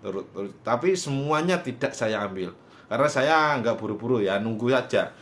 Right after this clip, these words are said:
Nunggu sampai ada pembukaan, waktu itu malah enak ya, lagi pendaftaran di daerah saya sendiri. Jadi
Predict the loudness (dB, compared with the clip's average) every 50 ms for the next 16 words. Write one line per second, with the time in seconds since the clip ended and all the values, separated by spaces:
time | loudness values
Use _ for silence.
0 | -20 -20 -16 -10 -8 -6 -4 -4 -2 0 2 2 2 4 4 2 2 0 -2 -4
1 | -4 -4 -4 -6 -6 -4 -2 -2 0 0 0 0 -2 -4 -4 -4 -6 -4 -2 -2
2 | -2 0 0 2 2 2 2 2 0 -2 -8 -18 -20 -20 -10 -6 -2 -2 0 0
3 | 0 0 0 0 -2 -4 -6 -6 -6 -6 -4 -4 -2 -2 -2 -2 0 0 0 0
4 | -2 -2 -4 -6 -6 -4 -2 -2 0 -2 -2 -2 -2 -2 -4 -4 -4 -8 -8 -8
5 | -8 -6 -6 -6 -6 -6 -8 -12 -20 -20 -16 -12 -10 -8 -6 -4 -4 -4 -4 -6